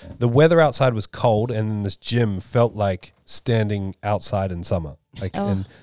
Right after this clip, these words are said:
Speaker 1: no airflow, and lots of people that were, like, really trying to prove something. It was, it was a weird gym. I, I
Speaker 2: Mm.
Speaker 1: don't think I've experienced something like that in a while.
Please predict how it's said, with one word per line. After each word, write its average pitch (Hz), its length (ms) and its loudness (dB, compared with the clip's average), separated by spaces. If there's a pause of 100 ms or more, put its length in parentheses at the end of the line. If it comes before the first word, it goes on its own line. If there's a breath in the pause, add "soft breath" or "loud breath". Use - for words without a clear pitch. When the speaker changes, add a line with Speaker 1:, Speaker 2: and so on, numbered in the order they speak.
(180 loud breath)
Speaker 1:
no 113 200 4
airflow, 104 560 0
and 87 180 -6 (480 loud breath)
lots 143 320 -8
of 151 240 -4
people 127 520 -6
that 101 220 -6
were, 113 160 -2
like, 101 320 -6 (1300)
really 123 240 0
trying 113 200 -2
to 98 60 -4
prove 113 380 -2
something. 82 340 -6
It 85 60 -8
was, 113 180 -6
it 151 140 0
was 170 160 4
a 160 60 2
weird 143 400 0
gym. 90 300 -6 (140)
I, 113 160 0
I - 20 0
Speaker 2:
Mm. - 180 -2
Speaker 1:
don't 131 220 2
think 127 160 -2
I've 113 120 -2
experienced 113 600 -4
something 98 240 -8
like 90 160 -10
that 92 340 -8
in 110 80 -8
a 98 80 -6
while. 90 420 -8